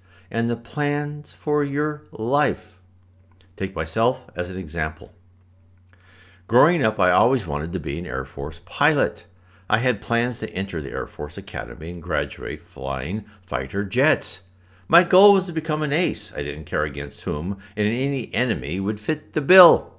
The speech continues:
My father was in the Army Air Corps during World War Two. Did I get my desire to be a pilot from him? Not exactly. He was a sergeant,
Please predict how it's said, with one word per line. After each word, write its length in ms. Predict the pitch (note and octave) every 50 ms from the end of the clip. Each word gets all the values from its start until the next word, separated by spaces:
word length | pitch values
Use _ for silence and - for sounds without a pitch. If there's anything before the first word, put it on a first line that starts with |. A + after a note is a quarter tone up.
| _ _ _ _ _ _ _ - - _ _ _ _ _ - _ _
My 160 | - F2 F2
father 560 | D#2+ - - D3 D3+ A#2 E2 E2+ G2 A#2+ C#3+ C#3
was 220 | A#2+ A#2+ A2+ A#2
in 100 | B2+ A#2+
the 140 | B2 B2+ B2+
Army 380 | A2 A#2+ B2+ B2+ B2 A#2+ -
Air 180 | - A#2 B2+ C3+
Corps 300 | C3+ - - D2 F2+ G2+
during 280 | - G2+ G2 G#2 G2+ F#2+
World 120 | G2 G2
War 240 | G2 G2 G2+ G2+ G2+
Two. 560 | G2+ - - - C#3+ D3 C#3+ A#2 D#2 A#1+ - - - _ _ _ _ _ _ _ _ - - _ - _
Did 120 | G#2+ F#2+
I 80 | E2+ E2
get 180 | D2+ E2+ D#2+ -
my 120 | C#2 C#2+
desire 540 | C#2 C2 C2+ C2 C2 D2 C2+ C2+ C#2+ D#2 E2+
to 80 | F2+ D#2+
be 140 | D#2 D2+
a 40 | C#2
pilot 440 | C2+ - - C#2+ C2 D2 E2+ F2 -
from 220 | - - D#2+ C#2
him? 460 | C#2+ E2 F2 F#2+ A2 C#3+ F3+ G3 - - - _ _ _ _ _ _ - _ - - - _ _ _ _ _
Not 240 | G3+ G3 G#3 F#3+ D3+
exactly. 800 | B2 G2+ D#2+ C#2+ D#2+ C2 A#1+ A#1 - - - - - - - - _ _ _
He 140 | - - C#3
was 180 | D3 D3 C#3 D3
a 60 | C3+
sergeant, 680 | - - - G#2+ C#2 A1 - - - C#2 E3+ G3 -